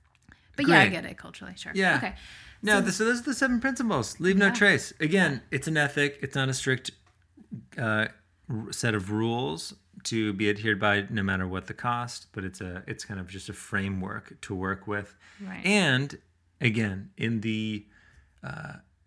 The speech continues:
Speaker 2: with the idea of Earth Day here, this is a great way to be respectful of Mother Earth.
Speaker 1: Yeah, so that was plan ahead
Speaker 2: Yeah.
Speaker 1: and,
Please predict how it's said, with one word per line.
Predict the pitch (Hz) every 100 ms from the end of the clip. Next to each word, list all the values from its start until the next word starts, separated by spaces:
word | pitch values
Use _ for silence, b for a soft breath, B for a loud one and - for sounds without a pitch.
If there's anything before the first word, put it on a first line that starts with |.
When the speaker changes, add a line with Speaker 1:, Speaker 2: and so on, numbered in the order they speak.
| _ _
Speaker 2:
with | 127 104
the | 117
idea | 113 120 123
of | 131 139
Earth | 151 147
Day | - 95 98 - _
here, | _ 98 95 104 -
this | 117 104
is | 113
a |
great | 98 117 110
way | 101 107 -
to | 101
be | 101 95 95 _ _ _ _ -
respectful | 101 - 107 - 98 104 120 _ _ _ _ _
of | 120 98
Mother | 92 98 123 123
Earth. | - _ _ _
Speaker 1:
Yeah, | 285 311 185
so | - 214
that | 214 -
was | 202
plan | - - 220 226
ahead | 247 170
Speaker 2:
Yeah. | 220
Speaker 1:
and, | 220